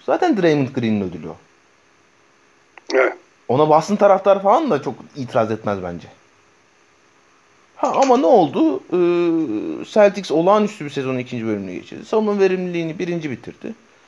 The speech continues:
Speaker 1: Ee, takımda en önemli savunmacısı Smart mı? Onu oturup tartışırız. Ama en iyi savunmacısı Marcus Smart. Marcus Smart.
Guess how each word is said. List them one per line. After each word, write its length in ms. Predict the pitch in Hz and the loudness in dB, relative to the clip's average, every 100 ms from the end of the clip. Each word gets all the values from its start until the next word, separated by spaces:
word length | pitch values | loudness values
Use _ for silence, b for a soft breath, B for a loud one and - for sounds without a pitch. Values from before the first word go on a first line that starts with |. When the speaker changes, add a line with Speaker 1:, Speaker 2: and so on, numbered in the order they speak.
| b b b - | b b b -6
Speaker 1:
Ee, 240 | 185 185 180 | -2 0 2
takımda 500 | 226 214 214 208 196 - - _ _ _ - | 2 0 0 0 0 -2 -12 _ _ _ 0
en 380 | 170 226 226 190 - _ _ _ _ _ - | 2 4 2 -2 -6 _ _ _ _ _ 2
önemli 640 | 175 170 196 208 220 208 - | 4 6 6 4 4 2 -2
savunmacısı 640 | - 156 160 160 156 151 226 | -6 -2 0 0 -2 -4 -10
Smart 460 | - 226 196 - | 0 2 4 2
mı? 160 | 214 294 - _ _ | -4 -6 -8 _ _
Onu 180 | - 175 | -6 -2
oturup 300 | 196 202 220 | -2 -2 -6
tartışırız. 420 | - 190 - 107 - _ b b b b b b | -2 -4 -6 -14 -14 _ b b b b b b
Ama 200 | 185 226 | 0 2
en 80 | 208 | 2
iyi 80 | 147 | 2
savunmacısı 440 | 160 151 131 151 | 0 0 -2 0
Marcus 260 | 160 131 - | 0 0 -6
Smart. 220 | 90 - | -8 -2
Marcus 380 | 202 160 - - | 0 0 -2 -10
Smart. 200 | 123 | -12